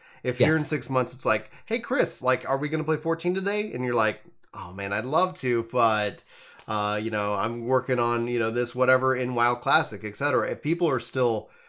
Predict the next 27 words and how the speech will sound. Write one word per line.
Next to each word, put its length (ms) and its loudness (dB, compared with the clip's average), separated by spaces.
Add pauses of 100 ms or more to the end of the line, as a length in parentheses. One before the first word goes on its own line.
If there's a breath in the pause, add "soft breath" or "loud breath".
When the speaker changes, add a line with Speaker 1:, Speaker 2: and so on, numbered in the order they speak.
(160 soft breath)
Speaker 1:
driven 480 4
in 120 -2
six 260 -6
months, 320 -2
it's 140 -12
going 280 -2
to 60 -4
be, 300 2
I 120 -2
think, 220 -6
proof 380 -4
that 240 0
there 220 2
is 160 -2
a, 200 -4
an, 200 -10
an 240 -10
economy, 640 -2 (160 loud breath)
that 160 -4
there 120 4
is 120 -2
a 80 -4
market 440 -2
willing 320 -2
to 60 -8
support 460 -8
it. 160 -10